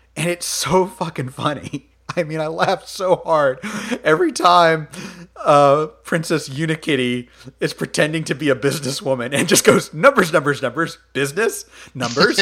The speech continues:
is this working?" And one of the robots goes, "Yes," and she goes, "Yay!" <laughs> It's just so silly. I mean, there's a scene where, there's, like, a car chase scene where, like,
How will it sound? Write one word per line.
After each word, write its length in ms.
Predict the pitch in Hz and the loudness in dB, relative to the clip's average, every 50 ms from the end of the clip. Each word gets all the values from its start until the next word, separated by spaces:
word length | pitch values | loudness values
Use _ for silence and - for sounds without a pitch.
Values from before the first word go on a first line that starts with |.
| 185 - | 0 0
is 140 | 165 143 | 0 0
this 180 | 165 214 208 - | 0 0 0 4
working?" 440 | 165 170 202 202 262 247 233 202 - | 6 6 6 6 2 -2 -4 -4 -2
And 160 | 156 160 156 | 0 0 2
one 100 | 170 156 | 2 2
of 40 | 165 | 4
the 80 | 165 147 | 4 4
robots 260 | 156 151 156 143 - | 6 6 6 6 4
goes, 220 | - 151 127 - - | 2 -4 -4 -4 -6
"Yes," 300 | - 117 117 127 127 - | -4 0 2 2 2 0
and 100 | 143 139 | -2 -4
she 60 | - | 2
goes, 180 | - 240 247 247 - - | 6 6 6 6 8 8
"Yay!" 920 | 427 415 415 415 403 381 359 359 349 330 320 311 247 - - 339 - - 427 403 - - - 539 - - - - - | 10 10 10 10 10 12 12 12 12 12 12 12 10 8 8 6 6 8 6 4 4 6 4 4 4 2 -4 -14 -12
<laughs> 200 | 175 160 - - 165 151 - - - 160 - - - - - - - _ _ _ _ _ - | -12 -10 -6 -4 -4 -4 -4 -4 -6 -6 -6 -8 -16 -16 -16 -16 -18 _ _ _ _ _ -6
It's 640 | - 349 381 359 349 339 349 - - 494 - - - | -4 -2 0 2 2 2 4 8 8 6 6 6 2
just 220 | - 403 - - - | 2 2 2 2 -2
so 540 | - - - - 254 247 254 247 247 381 | -4 -2 2 6 8 10 10 10 10 10
silly. 720 | 339 - - - - - 233 247 247 233 202 175 160 143 143 - 247 - 302 277 - | 8 6 2 -4 0 4 4 6 6 4 4 2 -2 -4 -8 -10 -14 -12 -10 -6 0
I 160 | - 247 254 | 0 0 2
mean, 260 | 254 254 254 247 254 466 392 _ _ _ _ _ - | 0 -2 -4 -4 -6 -8 -12 _ _ _ _ _ -12
there's 200 | - 262 262 - | -8 -6 -4 -4
a 80 | 415 349 | -4 -6
scene 280 | - - - 269 262 | -6 -6 -8 -6 -4
where, 100 | 262 262 | -6 -4
there's, 140 | 240 226 220 | -4 -2 -2
like, 120 | 220 214 226 | -2 -2 -2
a 60 | 226 | -4
car 280 | 226 - 240 240 254 | -4 -4 -2 -2 -2
chase 340 | - - - 214 196 - - | -2 -2 -2 -2 -2 -4 -8
scene 380 | - 220 208 196 185 180 175 - _ - - | -8 -8 -6 -6 -6 -8 -10 -12 _ -20 -12
where, 180 | - 220 220 220 | -6 -2 -2 0
like, 360 | 220 220 202 196 - - | 2 0 0 0 -2 -10